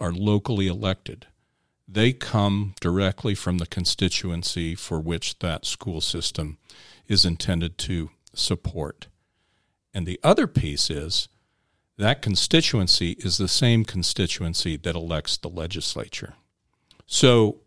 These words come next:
in many ways, you know, it's just kind of a tiered effect. And so when school board members come to the legislature and, and advocate for education funding, um, and what they need in order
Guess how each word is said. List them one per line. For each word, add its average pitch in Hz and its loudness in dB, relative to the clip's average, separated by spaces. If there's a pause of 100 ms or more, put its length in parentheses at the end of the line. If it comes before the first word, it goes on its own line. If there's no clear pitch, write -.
(180)
in 110 4
many 131 6
ways, 95 4
you 95 0
know, 90 0
it's - -2
just - 0
kind 92 -2
of 78 -6
a - -4
tiered 95 0
effect. - -4 (600)
And 90 -2
so 98 4
when 92 0
school 196 4
board 101 2
members 87 -2
come 131 2
to - -4
the 92 -2
legislature 85 -4
and, 85 -6 (100)
and 87 -8
advocate 95 -2
for 80 -4 (560)
education - -2
funding, 82 -4 (440)
um, 87 -2
and 87 0
what 87 -2
they 85 -4
need 85 -2
in 87 -4
order 98 4